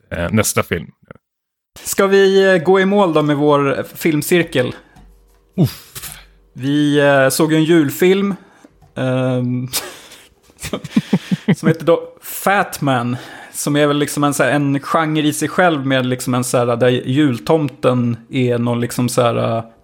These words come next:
Speaker 2: tveksam, kanske så här, eh,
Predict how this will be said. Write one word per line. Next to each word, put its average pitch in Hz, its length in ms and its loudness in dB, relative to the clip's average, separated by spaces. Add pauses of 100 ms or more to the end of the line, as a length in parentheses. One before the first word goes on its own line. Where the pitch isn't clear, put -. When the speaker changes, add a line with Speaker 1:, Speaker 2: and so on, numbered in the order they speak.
Speaker 2:
tveksam, 131 760 2 (320)
kanske 127 280 -2
så 131 160 -2
här, 120 280 2 (920)
eh, 87 720 0